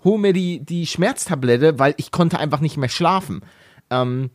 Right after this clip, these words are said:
und dann nehm ich das so, äh,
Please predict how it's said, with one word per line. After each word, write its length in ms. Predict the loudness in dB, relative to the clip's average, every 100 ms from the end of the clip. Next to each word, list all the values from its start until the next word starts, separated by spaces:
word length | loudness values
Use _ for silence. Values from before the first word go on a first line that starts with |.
| _ _ _ _ _
und 300 | 2 2 2
dann 120 | 4
nehm 140 | 4
ich 120 | 2 2
das 200 | 0 2
so, 340 | 2 2 -2 _ _ _ _ _ _ _ _ _ _ _
äh, 300 | -2 2 2